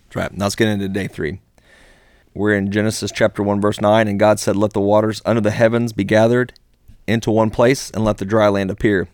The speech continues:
And it was so. God called the dry land earth, and the waters that were gathered together he called seas, and God saw that it was good.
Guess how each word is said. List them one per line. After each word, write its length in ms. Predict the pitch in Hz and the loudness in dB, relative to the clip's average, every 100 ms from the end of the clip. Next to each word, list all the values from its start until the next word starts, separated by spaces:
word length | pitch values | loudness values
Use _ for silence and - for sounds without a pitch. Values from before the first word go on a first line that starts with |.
| - | -10
And 100 | 101 | -4
it 60 | 90 | -2
was 120 | 98 | -2
so. 260 | - 98 | 0 0
God 220 | 95 107 104 | 2 0 2
called 220 | 104 98 | 0 0
the 60 | |
dry 160 | 101 101 | 0 0
land 200 | 98 95 | 0 -2
earth, 340 | - 143 160 - - - - - - | 0 2 0 -6 -20 -20 -20 -20 -6
and 100 | 101 | -2
the 60 | 101 | 2
waters 480 | 107 117 127 131 123 | 4 4 4 0 -2
that 180 | - | -6
were 80 | - | -6
gathered 420 | 104 110 117 113 | -4 0 2 0
together 360 | - 110 110 113 | -2 0 2 2
he 160 | 113 104 | 0 0
called 260 | 110 98 | 0 0
seas, 480 | - - 120 131 127 | -2 0 2 0 -4
and 220 | 87 98 | -6 0
God 220 | 107 104 104 | 2 2 2
saw 160 | 98 | 0
that 100 | 98 | 0
it 40 | 82 | -2
was 160 | 92 95 | -6 -2
good. 320 | 101 87 | 0 0